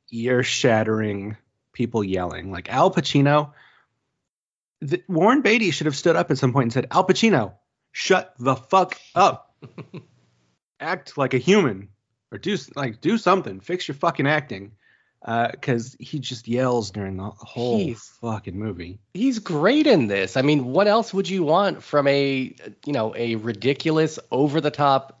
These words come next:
Speaker 2: you know, newspaper comic strip villain? Like, he should be this broad. Like, y-, do you really want a subtle performance from Al Pacino in this role? I don't know.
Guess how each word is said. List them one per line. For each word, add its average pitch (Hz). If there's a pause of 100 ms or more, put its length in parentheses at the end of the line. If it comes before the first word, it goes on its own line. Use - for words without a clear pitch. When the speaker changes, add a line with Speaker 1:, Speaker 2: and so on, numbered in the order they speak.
Speaker 2:
you 117
know, 104
newspaper 143
comic 147
strip 151
villain? 127
Like, 101
he 139
should 185
be 107 (560)
this 117
broad. 101
Like, 104
y-, 120 (140)
do 123
you 123
really 143
want 143
a 101
subtle 127
performance 127
from 131
Al 107
Pacino 123
in 170
this 175
role? 180
I 131
don't 135
know. 113